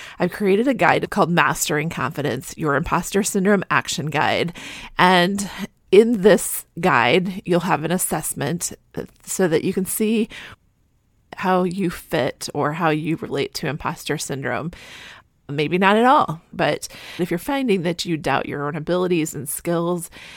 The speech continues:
if you feel like your successes are a result of luck, if you worry that others are going to discover that you're not as capable as they believe you to be,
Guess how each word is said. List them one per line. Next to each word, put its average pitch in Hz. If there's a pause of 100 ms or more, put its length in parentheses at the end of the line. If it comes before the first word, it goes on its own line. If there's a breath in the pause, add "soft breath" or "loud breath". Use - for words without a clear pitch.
(200 loud breath)
if 180
you 180
feel 160
like 165
your 165
successes 170
are 160
a 165 (180)
result 180
of 196
luck, 160 (640)
if 185
you 170
worry 160
that 160
others 143
are 175
going 160
to -
discover 160
that 165
you're 170
not 143
as 190
capable 156
as 160
they 147
believe 147
you 147
to -
be, 139